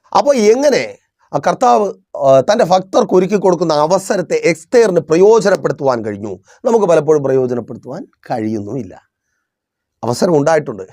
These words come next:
കർത്താവ് തന്നിട്ടുണ്ട്, പ്രയോജനപ്പെടുത്താൻ കഴിയാത്തതുകൊണ്ടാണ്. നോക്കിയേ, അപ്പോൾ എസ്തേറിലേക്ക് വരാം. എസ്തേർ എങ്ങനെ പ്രയോജനപ്പെടുത്തി? ഒന്ന്, കാത്തിരിപ്പ്. എസ്തേർ കാത്തിരുന്നു. അവൾ അവിടെ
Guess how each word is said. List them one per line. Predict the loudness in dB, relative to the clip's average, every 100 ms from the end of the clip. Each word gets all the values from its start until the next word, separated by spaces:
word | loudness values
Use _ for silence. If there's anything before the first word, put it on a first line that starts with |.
| -16 -12 -10
കർത്താവ് | -2 0 0 -2
തന്നിട്ടുണ്ട്, | -6 -8 -10 -8
പ്രയോജനപ്പെടുത്താൻ | -4 -2 -2 -2 0 0 -4 -8 _
കഴിയാത്തതുകൊണ്ടാണ്. | -2 2 0 0 -6 -8 -4 0
നോക്കിയേ, | 0 -2 -8 -18 -4 0
അപ്പോൾ | 4 4 4 0 -10 _ -2
എസ്തേറിലേക്ക് | 0 2 2 0 0
വരാം. | 0 -2
എസ്തേർ | 0 2 2
എങ്ങനെ | 0 -2
പ്രയോജനപ്പെടുത്തി? | 0 2 0 -2 -8 -14 -16 -4 -4
ഒന്ന്, | -2 -8 _ _ _ _ -2
കാത്തിരിപ്പ്. | -2 -2 -8 -12 _ _ _ -4 -2
എസ്തേർ | 0 -2 -2 -2
കാത്തിരുന്നു. | -2 -2 -8 -8 -18 _ _ _ _ -4
അവൾ | 0 2
അവിടെ | 0